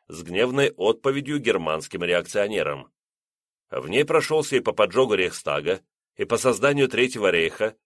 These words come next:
и по сфальсифицированным процессам над немецкими коммунистами.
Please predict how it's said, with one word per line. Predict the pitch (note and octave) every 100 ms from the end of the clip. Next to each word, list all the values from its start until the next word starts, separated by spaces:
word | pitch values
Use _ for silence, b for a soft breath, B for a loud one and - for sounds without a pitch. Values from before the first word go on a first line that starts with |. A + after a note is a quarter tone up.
| _ _ _
и | G#2
по | C3
сфальсифицированным | B2 C#3 B2+ C3 C3 D3+ D3+ C#3+ C3 B2
процессам | A2 G2 - A#2 B2 C3
над | F#2+
немецкими | E2 E2+ E2 - G2 G2
коммунистами. | G2+ A#2 A#2+ E2+ - C#2+ B1